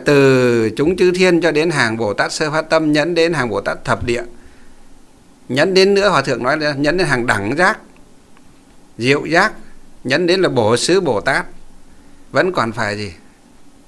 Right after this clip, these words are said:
Cung kính đối trước gì? Đàn tiền mà y giáo phụng hành, đối trước pháp tòa, đối trước pháp hội mà y giáo phụng hành. Đấy, cho nên á,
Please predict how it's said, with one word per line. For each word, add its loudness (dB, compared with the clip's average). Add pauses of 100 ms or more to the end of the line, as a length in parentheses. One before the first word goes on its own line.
(720)
Cung 0
kính -2 (1700)
đối 2
trước -2
gì? -10 (1000)
Đàn -4
tiền -2
mà -4
y 0
giáo 0
phụng -12
hành, -8 (580)
đối 0
trước -4
pháp -4
tòa, 2
đối 0
trước -4
pháp 0
hội -2
mà -6
y -2
giáo -4
phụng -12
hành. -12 (960)
Đấy, -6
cho 6
nên 4
á, -2